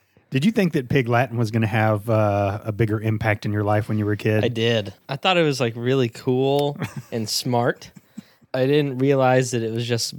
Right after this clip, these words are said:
Speaker 2: bullshit and Pig Latin isn't really a thing.
Speaker 1: We should do a whole episode in, uh, Igpe Atenle.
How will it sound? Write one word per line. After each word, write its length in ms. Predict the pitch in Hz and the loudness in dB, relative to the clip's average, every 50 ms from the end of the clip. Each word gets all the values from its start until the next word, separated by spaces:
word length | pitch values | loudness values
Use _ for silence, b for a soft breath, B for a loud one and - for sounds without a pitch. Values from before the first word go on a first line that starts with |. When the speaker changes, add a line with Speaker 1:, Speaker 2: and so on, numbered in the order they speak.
| 117 | -4
Speaker 2:
bullshit 520 | 113 120 120 123 117 - - 139 131 - - | -2 0 0 0 0 -2 -2 -2 -2 -2 -4
and 120 | 131 117 - | -8 -8 -4
Pig 220 | - 135 120 117 | -4 -4 -2 -2
Latin 340 | 120 120 120 107 - 127 120 | 0 0 0 0 0 -2 -2
isn't 260 | 113 113 120 117 - | -2 -2 -4 -6 -6
really 280 | - 113 120 113 117 113 | -2 0 2 2 2 2
a 80 | 110 | 0
thing. 420 | 107 - 131 120 117 120 131 127 - _ _ _ _ - | -2 -2 -2 0 0 -2 -4 -6 -10 _ _ _ _ -8
Speaker 1:
We 160 | 151 135 175 | -2 -2 0
should 140 | 208 240 220 | 0 0 0
do 140 | 202 185 151 | 0 2 0
a 60 | 127 | 0
whole 480 | 117 139 139 139 139 135 135 143 127 - _ _ _ | 0 0 0 0 2 2 0 -2 -2 -6 _ _ _
episode 680 | - 127 123 - - - - 113 101 101 98 98 101 - _ - | -4 -4 -2 -2 -4 -2 -2 -2 0 0 -2 -4 -8 -12 _ -8
in, 320 | 110 107 104 101 101 101 | -6 -4 -2 -2 -2 -2
uh, 300 | 98 98 95 95 98 101 - _ _ - _ - | -2 -2 -2 -2 -4 -6 -8 _ _ -20 _ -2
Igpe 380 | - 123 110 - - 117 104 104 | 0 0 0 0 0 0 0 0
Atenle. 440 | 95 101 101 101 107 104 90 90 92 | -2 -4 -2 -2 -2 -2 -2 -4 -6